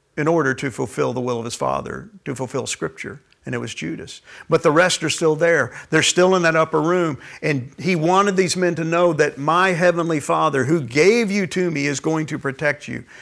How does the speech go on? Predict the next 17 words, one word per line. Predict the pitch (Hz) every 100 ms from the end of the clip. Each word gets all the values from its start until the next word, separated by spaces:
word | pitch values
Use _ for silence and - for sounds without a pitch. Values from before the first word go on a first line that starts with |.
| -
You're | - 139
safe | - 156 143 147
and | 139
secure. | 143 127 139 123
Your | 123 139
future | - - 170 196 - 131 113 107 - _ _ _ _
is | 139 127
in | 139 123
the | 113
hands | 143 143 135 127 - _
of | - 107
God, | 110 107 95 104 - _ _ _ -
and | 123
you | 117 110
can | 101 104
rest | 113 107 - - _ _ _ _ _ _ _
assured. | 110 - 120 113 107